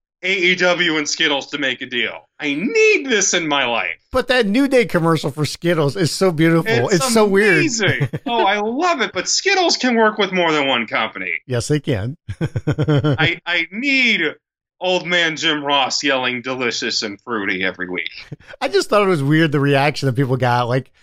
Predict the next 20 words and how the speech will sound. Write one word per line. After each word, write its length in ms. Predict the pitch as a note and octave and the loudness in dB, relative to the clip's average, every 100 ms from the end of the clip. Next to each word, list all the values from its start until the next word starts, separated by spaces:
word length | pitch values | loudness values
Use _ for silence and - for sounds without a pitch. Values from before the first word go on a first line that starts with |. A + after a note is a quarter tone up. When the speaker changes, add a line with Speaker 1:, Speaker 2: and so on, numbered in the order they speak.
| - | -4
Speaker 2:
there's 180 | A#3 A#3+ | -2 0
some 200 | A3 G#3 | 0 0
people 220 | G3+ F#3 | 0 2
that 100 | E3+ | 2
are 40 | |
like, 180 | B2+ A#2 | 2 -2
"This 220 | E3 D3 | -4 -4
is 160 | A#2+ F#2 - | -6 -8 -4
dumb, 500 | A#3+ A3+ G#3+ G#3 G3 | 0 2 4 2 0
this 180 | E3 - | -4 -6
is 80 | |
stupid." 800 | - - - A3+ A3+ G#3+ G#3 G3 | -12 -10 -4 -2 0 4 4 4
There's 160 | E3 - | 2 0
some 120 | E3 | 0
people 240 | F3+ F#3+ | 0 2
that 100 | F#3+ | 0
said, 240 | - A#3+ B3 | 2 2 2
"Hey, 240 | D#4 C4 | 2 2
you 160 | E3+ D3+ | 4 4
know, 320 | F3 F#3+ | 2 0